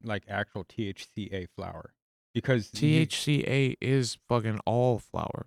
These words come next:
Speaker 2: It's
Speaker 1: Right.
Speaker 2: all marijuana.
Speaker 1: Yeah.
Speaker 2: It's every bit of cannabis grows T H C A. It doesn't grow T H C. T H C is a, is a, is burnt off of T H C A. T H C A
Speaker 1: Right.
Speaker 2: is, is the acid form of
Speaker 1: Correct.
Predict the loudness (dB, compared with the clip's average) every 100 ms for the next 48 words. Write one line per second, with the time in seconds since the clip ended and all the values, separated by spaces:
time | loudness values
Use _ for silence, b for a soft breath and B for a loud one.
0 | -4 2 4 6 6 6 4 4 2 0
1 | -4 -8 _ -4 -2 2 4 4 4 2
2 | 2 4 4 0 -2 0 0 0 -4 -6
3 | -2 4 4 4 0 -6 -4 -2 -2 -4
4 | -8 -6 -6 -8 -10 -18 _ -6 0 2
5 | 2 0 2 4 4 0 -6 -6 -6 -6
6 | -2 0 0 0 0 -2 -4 -2 -2 -4
7 | -8 -8 -4 -4 -2 -4 -4 _ _ _
8 | _ _ 0 0 -2 2 4 6 2 0
9 | 2 2 0 -8 -6 -2 -2 -2 -4 -4
10 | -4 -8 -4 0 2 2 2 4 4 2
11 | 2 0 -2 -2 -2 -2 -4 -2 -2 0
12 | 0 0 -2 -4 -8 -4 0 2 2 -2
13 | -2 0 2 0 -4 -12 _ _ -4 -4
14 | -4